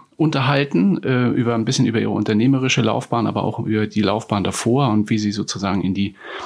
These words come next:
in die Branche eingestiegen ist und ihren Weg gemacht hat bis heute.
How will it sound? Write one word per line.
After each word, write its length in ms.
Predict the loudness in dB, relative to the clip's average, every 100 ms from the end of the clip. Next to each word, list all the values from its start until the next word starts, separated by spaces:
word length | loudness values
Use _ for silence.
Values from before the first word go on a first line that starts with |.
| -10 -2
in 120 | 0
die 60 |
Branche 400 | 0 0 0 0 0
eingestiegen 560 | 2 2 2 2 2
ist 320 | 2 0 0 0
und 180 | 0
ihren 200 | 0 0
Weg 140 | 0 0
gemacht 300 | 0 -2 -4
hat 140 | -6
bis 180 | -4 -2
heute. 400 | -2 0 0